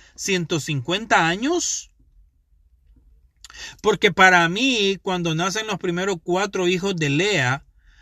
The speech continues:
¿verdad? Que dice que Hashem le abrió la matriz. Para mí esos son hijos de Hashem, de esta deidad. Los primeros cuatro hijos encabezados por Rubén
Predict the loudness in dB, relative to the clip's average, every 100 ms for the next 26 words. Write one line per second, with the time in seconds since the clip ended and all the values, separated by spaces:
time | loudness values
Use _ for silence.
0 | _ -2 0 2 4 4 4 -2 -2 -2
1 | -4 -2 -2 -2 -2 -2 -2 0 0 0
2 | -2 -4 -2 0 0 -4 -6 -4 -2 -4
3 | -4 -4 -2 -2 -2 -4 -6 -8 -20 _
4 | -2 0 2 0 2 2 0 -8 _ _
5 | -4 -2 -2 -2 -2 -2 -2 -2 -2 -8
6 | _ _ _ -4 -2 0 0 2 0 -2
7 | -4 -2 0 0 0 -2 -4 -4 -2 -2
8 | -4 -2 -2 -2 -2 -4 -2 -2 -2 -2
9 | -6